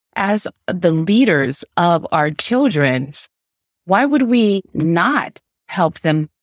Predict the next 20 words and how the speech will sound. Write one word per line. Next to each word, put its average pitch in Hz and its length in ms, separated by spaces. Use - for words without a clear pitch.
get 165 160
support? - 680
Why 208 140
would 247 140
we 208 100
not 175 260
say 147 260
anything? 127 540
And 185 140
this 208 120
is 202 80
almost 175 300
a, 175 40
a 147 200
reco-, 151 400
a 147 60
rhetorical 156 460
question, 147 600
because 175 460
if 202 280